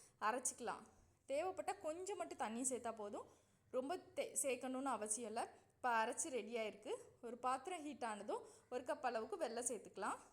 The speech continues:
வெல்லத்துக்கு ஒரு அரை கப் அளவுக்கு தண்ணி ஊத்தி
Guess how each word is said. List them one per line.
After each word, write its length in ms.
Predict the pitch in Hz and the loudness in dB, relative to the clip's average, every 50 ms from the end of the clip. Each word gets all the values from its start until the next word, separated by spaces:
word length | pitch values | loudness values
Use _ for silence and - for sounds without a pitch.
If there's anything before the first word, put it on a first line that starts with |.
| - - - - - | -18 -18 -18 -16 -6
வெல்லத்துக்கு 380 | - 240 277 320 349 370 349 - | -4 -4 -2 -2 -4 -6 -6 -4
ஒரு 300 | 339 359 339 285 254 240 | -2 -2 0 2 2 4
அரை 200 | 226 220 247 277 | 4 4 2 0
கப் 160 | - 320 - | -2 -2 0
அளவுக்கு 360 | - 247 226 233 233 - 359 | 0 0 0 0 -2 -4 -4
தண்ணி 300 | - 269 220 240 262 285 | -2 -2 -2 0 0 0
ஊத்தி 360 | 262 226 220 - - 359 440 | -2 -2 -4 -4 -4 -6 -6